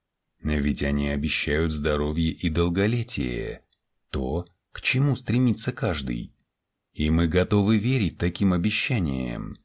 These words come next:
потому что те, кто нам их продает, знают свое дело. Маркетологи – люди, которые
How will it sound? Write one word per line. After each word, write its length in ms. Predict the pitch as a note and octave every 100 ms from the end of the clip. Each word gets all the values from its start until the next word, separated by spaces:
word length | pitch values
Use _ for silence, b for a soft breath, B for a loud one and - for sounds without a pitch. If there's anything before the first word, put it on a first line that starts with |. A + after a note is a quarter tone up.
| _ _ _ _
потому 400 | - - D2 C#2+
что 200 | C#2+ D2
те, 220 | C#2 D2+ D#2
кто 180 | -
нам 280 | D2 D2 C#2+
их 100 | -
продает, 680 | - C#2+ C2 B1+ A#1 C2+ - _ _ _ _ -
знают 520 | E2+ G#2+ D3 G2 C#2+
свое 340 | - F#2 A2+
дело. 460 | A#2 C3 C#2+ B1 - _ _ _ _ _ _ _ _ _ _
Маркетологи – 1120 | F2+ E2 D#2 - - A2 F#2 B1 - A1 - _ _ _ -
люди, 640 | F2+ B2+ E2+ A#1 - -
которые 540 | - B2+ C3+ C3 B2